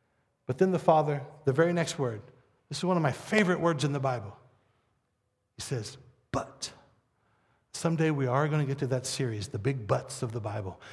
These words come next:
But this is a big but right here. "But his father said to the servants,"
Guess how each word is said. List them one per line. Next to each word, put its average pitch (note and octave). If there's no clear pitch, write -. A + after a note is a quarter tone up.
But -
this G#3
is E3
a C3
big E3
but -
right A#2
here. G#2+
"But G#3+
his G#3+
father C#4+
said E3+
to B3
the G3+
servants," C#3